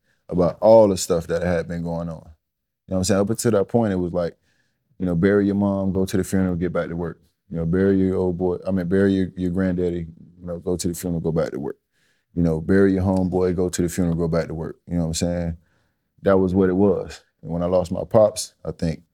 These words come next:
everything caught up at once. And that's when I really needed to seek somebody to just talk to. And I think that was the thing that, you know what I'm saying,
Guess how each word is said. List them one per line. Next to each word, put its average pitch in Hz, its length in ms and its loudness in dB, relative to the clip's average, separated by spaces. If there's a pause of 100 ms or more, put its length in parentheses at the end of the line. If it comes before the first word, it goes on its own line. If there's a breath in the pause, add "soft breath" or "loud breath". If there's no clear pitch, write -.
(360)
everything 90 420 0
caught 80 220 -2
up - 120 -8
at 52 140 -8
once. - 380 -14 (500)
And 95 220 -4
that's 95 340 0
when 87 160 -2
I 85 100 0
really 85 260 0
needed 85 280 -2
to 73 100 -12
seek - 420 -4 (120)
somebody 87 480 0
to 80 120 -6
just 80 240 -10
talk 87 240 -2
to. - 180 -12 (140)
And 87 80 -6
I 85 80 -2
think 80 320 -6
that 98 140 6
was 92 220 2
the 87 80 -8
thing 85 280 -4
that, 85 320 -2
you 90 80 -2
know 85 60 0
what 80 80 0
I'm 80 60 -4
saying, 82 460 -4